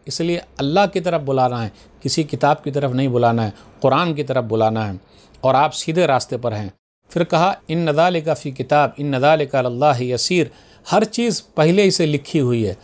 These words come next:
تقدیر میں ہر چیز لکھی ہوئی ہے اور یہ اللہ پر آسان ہے۔ آسمان و زمین کے پیدا کرنے سے پچاس ہزار سال پہلے ہی اللہ نے ہر چیز کی تقدیر لکھ دی ہے،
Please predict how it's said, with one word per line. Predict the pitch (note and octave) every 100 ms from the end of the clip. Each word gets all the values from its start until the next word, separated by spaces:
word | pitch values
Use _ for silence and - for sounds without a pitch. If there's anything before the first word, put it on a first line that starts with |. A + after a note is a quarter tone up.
| - - _
تقدیر | C#3+ C#3+ G#3 G#3+
میں | G3
ہر | C3 E3
چیز | E3+ G#3+
لکھی | F#3+ D#3 -
ہوئی | D3+ C3 B2
ہے |
اور | A#2 C#3
یہ | C#3 C3
اللہ | B2+ C#3+
پر | -
آسان | A#2 A#2 C#3+ C#3+
ہے۔ | A#2+ F#2 - -
آسمان | C#3 D3 D#3 E3 F#3+
و |
زمین | D3+ D3 F3+ G3
کے | F3
پیدا | - D3+ D#3
کرنے | D3+ C#3 C#3+ E3+
سے | -
پچاس | C#3+ C3 B2 D3+ E3+ - -
ہزار | B2 C#3+ D#3+
سال | - D3 D3+
پہلے | C#3 C#3 C#3 F3+
ہی | G3
اللہ | D#3 D3+ D3+
نے | D3 A2+ - _ -
ہر | C3+
چیز | E3 D#3
کی | D#3
تقدیر | C3+ A#2 B2 D3+
لکھ | C3+ A#2
دی | A#2
ہے، | A2+